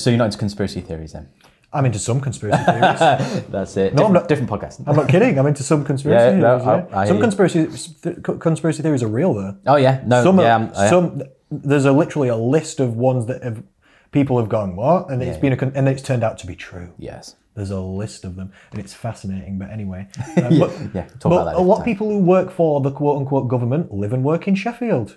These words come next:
Speaker 1: Mm-hmm.
Speaker 2: Like my, my sister used to work for the immigration office or
Speaker 1: Yeah.
Speaker 2: whatever it's called. You know, just normal people
Speaker 1: Yeah.
Speaker 2: as well, just normal people.
Speaker 1: Yep,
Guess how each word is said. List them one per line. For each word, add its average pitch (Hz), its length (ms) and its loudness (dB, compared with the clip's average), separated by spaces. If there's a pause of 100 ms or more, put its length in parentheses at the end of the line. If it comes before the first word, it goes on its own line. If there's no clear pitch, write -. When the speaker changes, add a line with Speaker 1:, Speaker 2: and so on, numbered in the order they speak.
(160)
Speaker 1:
Mm-hmm. 98 160 -6 (500)
Speaker 2:
Like 131 380 2
my, 160 200 2
my 156 160 0
sister 156 320 -6
used 160 220 -2
to 165 60 -4
work 160 200 -2
for 160 420 0
the 170 60 -4
immigration 180 460 -4
office 101 420 -12
or 113 100 -8 (360)
Speaker 1:
Yeah. 110 60 -8
Speaker 2:
whatever 113 340 -6
it's 104 100 -14
called. 110 400 -12 (580)
You 226 100 -2
know, 233 460 -2
just 208 180 -8
normal 220 380 0
people 208 500 -6
Speaker 1:
Yeah. 98 180 -8
Speaker 2:
as 180 80 -4
well, 185 280 -2
just 190 200 -10
normal 175 340 0
people. 170 440 -6
Speaker 1:
Yep, - 260 -12